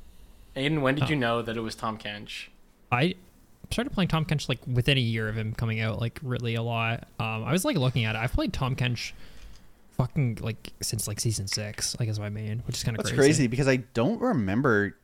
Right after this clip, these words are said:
Speaker 3: you, like, meaning him for that long. It feels like definitely, I,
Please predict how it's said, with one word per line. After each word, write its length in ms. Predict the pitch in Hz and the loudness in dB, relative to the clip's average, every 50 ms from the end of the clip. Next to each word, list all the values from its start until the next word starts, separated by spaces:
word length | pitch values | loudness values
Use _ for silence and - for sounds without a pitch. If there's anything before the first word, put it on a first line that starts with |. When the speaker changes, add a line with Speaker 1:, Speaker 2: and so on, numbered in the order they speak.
| _ _ | _ _
Speaker 3:
you, 220 | 113 110 113 117 | 0 2 2 4
like, 300 | 113 110 107 101 - - | 4 4 2 0 -4 -8
meaning 420 | 92 95 92 90 101 107 110 107 92 | -8 -8 -6 -4 -4 -2 -2 -2 -4
him 200 | 87 98 101 90 | -4 -6 -6 -4
for 140 | - 95 | -4 -4
that 320 | 80 76 82 101 - - - | -2 0 0 0 0 0 -4
long. 400 | 76 85 92 92 80 80 82 - | -6 -4 -4 -4 -6 -8 -8 -4
It 100 | - 123 | -4 -2
feels 220 | - - 165 165 175 | 2 4 4 8 8
like 160 | 196 170 - | 8 8 8
definitely, 600 | - 143 - 175 160 160 147 139 127 117 - - _ _ _ _ _ | 6 4 4 4 4 4 4 4 4 2 0 -6 _ _ _ _ _
I, 140 | 107 107 | -4 -4